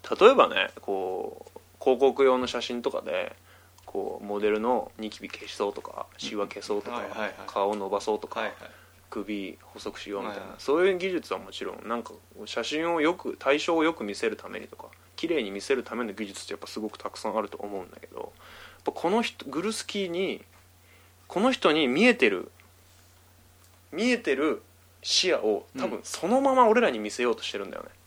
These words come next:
Speaker 2: あー。
Speaker 1: 欲張りなことに。
Speaker 2: 欲張りなことに。
Speaker 1: そこを一部分をかっこいいところ切り取って見せようじゃなくて、
Speaker 2: うん。
Speaker 1: もうこれ全部見せたいみたいな。
Speaker 2: は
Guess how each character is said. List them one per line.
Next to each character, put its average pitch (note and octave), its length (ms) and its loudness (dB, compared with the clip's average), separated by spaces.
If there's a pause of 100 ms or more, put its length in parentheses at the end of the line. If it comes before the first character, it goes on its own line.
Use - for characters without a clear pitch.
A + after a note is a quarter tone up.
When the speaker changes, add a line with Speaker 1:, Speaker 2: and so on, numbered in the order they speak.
(320)
Speaker 2:
あ D3 240 2
ー。 - 20 2
Speaker 1:
欲 A#2+ 220 4
張 A2+ 120 10
り G2 60 2
な F#2+ 60 -6
こ F#2+ 120 -6
と F#2+ 100 -6
に。 F2+ 80 -10 (180)
Speaker 2:
欲 C3 260 -10
張 A#2+ 100 2
り A2+ 60 -8
な G#2+ 80 -12
こ G2 80 -10
と D3+ 80 2
に。 D3 60 -2
Speaker 1:
そ - 20 -2
こ G3+ 280 12
を A2+ 120 -4
一 D3+ 320 0
部 G3+ 140 0
分 F#3+ 180 4
を B2 60 4
か - 140 -6
っ - 60 -16
こ F#3+ 100 8
い G3 40 6
い - 20 0
と F3 80 2
こ A#2+ 60 4
ろ G#2+ 60 4
切 - 160 -4
り C3 80 -2
取 D3+ 140 2
っ C#3+ 40 -6
て D#3 80 2
見 C#3 120 0
せ D#3+ 120 4
よ D#3+ 120 6
う A#2+ 60 4
じ F#2 60 -2
ゃ - 40 -4
な - 80 -6
く - 100 -16
て、 - 100 -10
Speaker 2:
う A#2+ 40 -8
ん。 A#2+ 40 -8
Speaker 1:
も C#3+ 120 0
う A2+ 120 -2 (320)
こ F3+ 200 -2
れ G3+ 120 0
全 F#3+ 360 0
部 F3+ 80 2
見 C#3 120 -2
せ C3+ 100 2
た C3+ 140 4
い A#2+ 60 -2
み G#2+ 60 -10
た - 80 -10
い - 100 -18
な。 - 80 -10
Speaker 2:
は - 60 -8